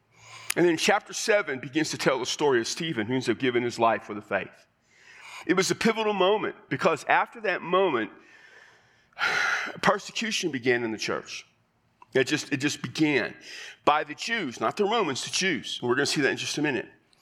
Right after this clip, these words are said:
And so this focus on Stephen and his death,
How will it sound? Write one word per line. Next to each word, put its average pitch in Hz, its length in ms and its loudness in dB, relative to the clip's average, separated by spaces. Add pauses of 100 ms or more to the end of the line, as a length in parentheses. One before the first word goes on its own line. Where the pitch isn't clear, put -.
(600)
And 185 160 6
so 214 240 4
this 175 260 2
focus 202 400 2
on 220 120 2
Stephen 202 360 2
and 165 120 4
his 151 140 -2
death, 113 320 2